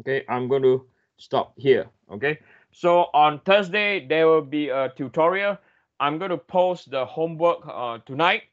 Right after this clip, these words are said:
I'm also gonna post the solution for homework one. On Friday is where you have your quiz, okay? So like what I mentioned in week,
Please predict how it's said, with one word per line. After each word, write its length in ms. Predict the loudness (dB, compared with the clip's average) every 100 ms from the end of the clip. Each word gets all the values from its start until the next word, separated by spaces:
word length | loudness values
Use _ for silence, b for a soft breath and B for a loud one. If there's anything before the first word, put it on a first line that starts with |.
| _ _ -12
I'm 140 | -10
also 240 | -10 -12
gonna 180 | -12 -12
post 280 | -10 -10 -10
the 80 | -14
solution 520 | -14 -14 -10 -8 -8 -10 _ _ _
for 160 | -8 -6
homework 320 | -6 -6 -6
one. 320 | 0 0 0 b b _
On 240 | -6 -6 -8
Friday 720 | 2 4 4 0 -2 -4 -8 -14
is 260 | -18 -18 -16
where 300 | -10 -8 -8
you 360 | -10 -14 -18
have 460 | -18 -8 -4 -4 -8
your 340 | -10 -6 -6 -6
quiz, 480 | -8 -8 -8 -14 _ _ -20
okay? 320 | -16 -14 -14 -16 _ _
So 160 | -14
like 300 | -10 -6 -8 -10 _
what 200 | -10 -6
I 80 | -6
mentioned 440 | -6 -10 -12 -14 -14
in 280 | -16 -16 -14
week, 220 | -14 -14